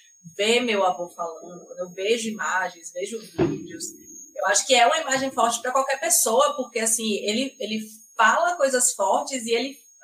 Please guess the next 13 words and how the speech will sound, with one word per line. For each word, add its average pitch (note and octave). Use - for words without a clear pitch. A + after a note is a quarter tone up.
fala A#3
com C#4
aquele B3+
sorriso G#3
dele, G3
que G#3
é C#4+
surreal, G3+
né, F3+
de G3
ver E3+
aquilo. F3
Eu G#3+